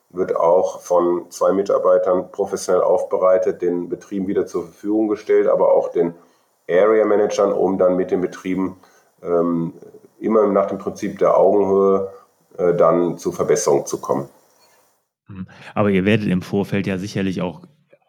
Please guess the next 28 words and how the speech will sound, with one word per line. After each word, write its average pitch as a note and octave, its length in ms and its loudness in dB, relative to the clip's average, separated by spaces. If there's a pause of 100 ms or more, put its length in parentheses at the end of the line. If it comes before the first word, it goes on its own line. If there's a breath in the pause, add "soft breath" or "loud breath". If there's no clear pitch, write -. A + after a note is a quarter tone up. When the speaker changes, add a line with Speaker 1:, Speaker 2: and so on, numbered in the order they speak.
(280)
Speaker 2:
sehr, G2+ 340 2
sehr G2 200 2
viel G2+ 200 -2
Schulungsmaßnahmen, G2+ 1300 0 (400 loud breath)
äh, F2+ 140 0
anbieten. G2 640 2
Du F#2 80 2
hattest F2+ 260 -2
eben, F#2 440 4
äh, E2+ 140 0
so F2 80 -2
eine F2 140 0
Art F2 140 -6
Akademie F#2 560 2
ja G#2+ 200 0
angesprochen, A2 840 -2 (100)
Speaker 1:
Ja. F#2 220 2 (260 loud breath)
Speaker 2:
äh, G2 520 2 (280)
die, G2 440 0
die F#2+ 160 2
ihr F#2+ 140 2
da F#2 120 0
anbietet, G2 480 0
dass G2 120 0
ihr G2+ 80 0
da F#2+ 140 -2
im F#2 120 -2
Vorfeld A#2 640 0